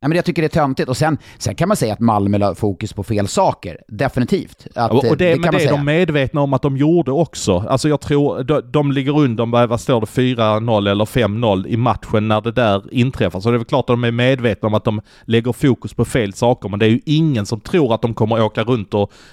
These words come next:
Speaker 2: jaga folk på det här sättet och spåra ur på det sättet, ta onödiga två plus tio och så vidare i ett kvalspel.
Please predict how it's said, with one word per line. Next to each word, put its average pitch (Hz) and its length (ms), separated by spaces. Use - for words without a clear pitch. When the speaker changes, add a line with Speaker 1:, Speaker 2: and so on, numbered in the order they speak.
Speaker 2:
jaga 120 560
folk 110 400
på 117 80
det 113 80
här 131 140
sättet - 480
och - 60
spåra 127 360
ur 117 140
på 120 120
det 123 120
sättet, - 280
ta 127 120
onödiga 120 580
två 113 240
plus 110 260
tio 127 380
och 110 120
så - 100
vidare 110 460
i 120 120
ett - 120
kvalspel. 120 800